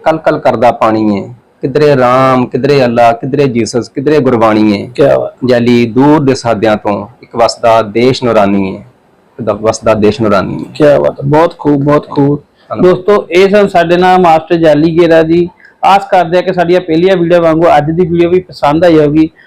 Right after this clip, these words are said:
Speaker 2: ਔਰ ਸਾਡੇ ਚੈਨਲ ਨੂੰ ਵੱਧ ਤੋਂ ਵੱਧ ਸ਼ੇਅਰ ਕਰੋ, ਸਾਡੇ ਚੈਨਲ ਨੂੰ ਸਬਸਕ੍ਰਾਈਬ ਕਰੋ, ਲਾਈਕ ਕਰਨਾ, ਕੁਮੈਂਟ ਕਰਕੇ ਸਾਨੂੰ ਜ਼ਰੂਰ ਦੱਸਣਾ ਕਿ ਅੱਜ ਦੀ ਗੱਲਬਾਤ ਕਿਹੋ ਜਿਹੀ ਲੱਗੀ।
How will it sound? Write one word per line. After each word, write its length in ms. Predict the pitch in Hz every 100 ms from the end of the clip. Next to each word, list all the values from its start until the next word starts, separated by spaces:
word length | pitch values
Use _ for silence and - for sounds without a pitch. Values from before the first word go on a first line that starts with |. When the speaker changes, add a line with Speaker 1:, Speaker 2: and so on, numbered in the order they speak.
| _
Speaker 2:
ਔਰ 120 | 196 196
ਸਾਡੇ 260 | 190 185
ਚੈਨਲ 260 | 196 180 190
ਨੂੰ 120 | 196
ਵੱਧ 160 | 170 175
ਤੋਂ 140 | 202
ਵੱਧ 100 | 196
ਸ਼ੇਅਰ 340 | 196 - 156 175
ਕਰੋ, 220 | 185 190
ਸਾਡੇ 260 | 185 180
ਚੈਨਲ 260 | 185 175 180
ਨੂੰ 120 | 185
ਸਬਸਕ੍ਰਾਈਬ 560 | 185 185 - - 165 180
ਕਰੋ, 280 | 185 196 214
ਲਾਈਕ 380 | 202 180 170 165
ਕਰਨਾ, 200 | 190 220
ਕੁਮੈਂਟ 380 | 220 185 214 233
ਕਰਕੇ 320 | 208 196 196
ਸਾਨੂੰ 280 | 196 202 151
ਜ਼ਰੂਰ 260 | 165 240
ਦੱਸਣਾ 460 | 190 165 170 196 247 _ _ -
ਕਿ 140 | 208 -
ਅੱਜ 140 | 185 180
ਦੀ 180 | 196 180
ਗੱਲਬਾਤ 360 | 170 165 165
ਕਿਹੋ 200 | - 156
ਜਿਹੀ 180 | 151 151
ਲੱਗੀ। 320 | 143 127 120